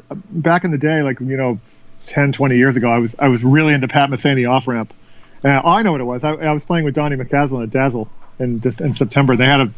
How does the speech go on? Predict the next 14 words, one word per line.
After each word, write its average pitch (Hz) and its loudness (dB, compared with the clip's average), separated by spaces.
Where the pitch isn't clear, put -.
vi-, 127 0
for 151 0
some 160 2
reason 147 2
they 127 2
had 127 4
vinyl, 117 2
a 135 2
guy 139 4
with 123 -2
vinyl 131 2
on, 120 -2
you 135 -2
know, 120 0